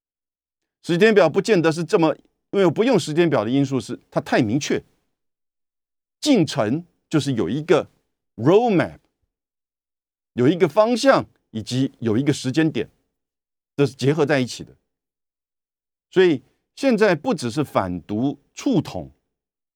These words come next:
统一之矛已经这个丢出来，而且它的方向、它的时间已经谈出来，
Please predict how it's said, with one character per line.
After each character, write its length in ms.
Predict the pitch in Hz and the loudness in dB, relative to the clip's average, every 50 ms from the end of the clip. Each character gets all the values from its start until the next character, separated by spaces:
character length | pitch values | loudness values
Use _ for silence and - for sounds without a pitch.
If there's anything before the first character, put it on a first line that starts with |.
| _ _ _ _ _ _ _ _ _ _ _ _ _ _ _ _ _ _ | _ _ _ _ _ _ _ _ _ _ _ _ _ _ _ _ _ _
统 280 | - 151 131 117 131 - | -2 0 0 0 -2 -2
一 160 | 196 220 196 | -2 -2 -2
之 200 | - - 226 233 | -2 -2 0 0
矛 380 | 208 151 123 101 117 143 143 - _ _ _ _ | 2 2 2 2 0 0 -2 -6 _ _ _ _
已 180 | 104 98 87 | -12 -12 -12
经 340 | 78 - 135 147 165 185 196 - _ _ _ _ _ _ _ _ _ _ _ _ _ _ _ _ _ _ _ _ _ _ _ _ _ _ _ _ _ _ | -6 0 2 2 2 2 -2 -10 _ _ _ _ _ _ _ _ _ _ _ _ _ _ _ _ _ _ _ _ _ _ _ _ _ _ _ _ _ _
这 100 | 123 95 | -6 -4
个 160 | 104 101 - - - _ | -2 -4 -4 -6 -10 _
丢 140 | - 120 117 | -4 -4 -2
出 140 | - 127 110 | -2 -2 -4
来， 180 | 85 73 73 _ _ _ _ _ _ _ _ _ _ _ _ _ _ | -4 -6 -8 _ _ _ _ _ _ _ _ _ _ _ _ _ _
而 120 | - 151 151 | 0 0 2
且 280 | - 170 135 110 80 - _ _ _ _ _ - | 2 2 0 0 -2 -8 _ _ _ _ _ -2
它 120 | - 170 | 0 0
的 120 | 147 147 | 0 0
方 260 | - - 233 247 269 254 | 2 2 2 2 2 2
向、 300 | - 277 208 135 78 - _ _ _ _ | 2 2 2 2 -2 -6 _ _ _ _
它 120 | 156 151 | -2 -2
的 80 | 135 135 | -2 -2
时 240 | - - 131 160 | -4 -4 -6 -4
间 320 | 160 240 233 247 254 320 - _ _ _ _ _ _ _ _ _ _ _ _ _ _ _ | -2 0 0 0 0 -4 -8 _ _ _ _ _ _ _ _ _ _ _ _ _ _ _
已 140 | 113 104 | -10 -10
经 340 | - - 160 180 208 240 269 - _ _ _ _ _ _ _ _ | -4 0 0 0 0 0 -6 -12 _ _ _ _ _ _ _ _
谈 220 | - 117 120 143 | -8 -4 -4 -2
出 160 | 131 170 175 | -2 0 -2
来， 220 | 147 98 78 71 | -2 -2 -4 -6